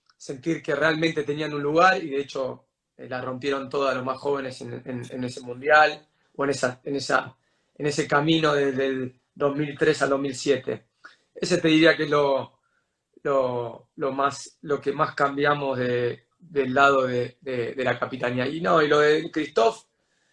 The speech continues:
em, yo, yo soy un obsesivo de los detalles, eh, y sobre todo la psicología de, de, de, de cómo se juega el rugby, sobre, y, y porque es un juego que es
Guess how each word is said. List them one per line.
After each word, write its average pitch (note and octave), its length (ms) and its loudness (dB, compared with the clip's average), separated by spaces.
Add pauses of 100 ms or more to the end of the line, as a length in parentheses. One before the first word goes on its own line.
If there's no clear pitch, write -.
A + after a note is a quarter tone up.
(280)
em, C#3 800 -2 (360)
yo, D#3+ 180 6
yo D#3+ 160 0
soy E3 160 4
un D#3+ 100 6
obsesivo D#3+ 540 6
de D3+ 60 6
los D3+ 120 2
detalles, F#3+ 760 -2 (100)
eh, C#3+ 240 0
y C#3 80 -6
sobre C3+ 260 -4
todo D#3 140 2
la C#3+ 100 0
psicología D3 800 -2
de, C3+ 260 0
de, C3 380 -6
de, B2+ 320 -6
de B2+ 180 -6
cómo C#3+ 220 0
se C3 100 -8
juega C#3 240 4
el C#3 80 6
rugby, E3 640 0
sobre, C3+ 460 -12
y, C3 300 -20
y - 20 -18
porque D#3+ 260 -4
es - 100 -6
un E3 100 -4
juego - 320 6
que D3 160 6
es - 240 -8